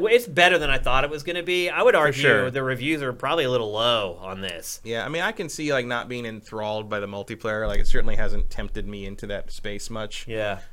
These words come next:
Speaker 2: Um, but the campaign is fantastic.
Speaker 1: It
Speaker 2: It,
Speaker 1: is,
Speaker 2: it's
Speaker 1: man.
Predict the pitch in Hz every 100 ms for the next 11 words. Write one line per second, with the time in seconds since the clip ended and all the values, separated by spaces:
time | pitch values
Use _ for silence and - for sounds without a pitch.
0 | - - 107 104 98 95 95 - - -
1 | - - 120 120 139 127 131 143 117 113
2 | 101 101 104 - 82 - - 113 104 98
3 | 90 98 110